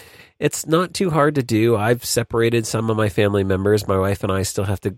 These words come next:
go one more step, but, you know, you can separate it, get new i-,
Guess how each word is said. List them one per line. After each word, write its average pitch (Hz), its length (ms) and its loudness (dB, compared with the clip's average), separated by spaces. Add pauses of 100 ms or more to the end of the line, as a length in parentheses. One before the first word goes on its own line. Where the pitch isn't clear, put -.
(120)
go 98 220 0
one 104 400 0
more 95 240 0
step, - 420 -6 (100)
but, 101 200 0 (400)
you 131 80 0
know, 120 180 4
you 151 140 0
can 165 120 4
separate 131 520 0
it, 120 160 0
get - 200 -6
new 120 160 0
i-, 151 300 2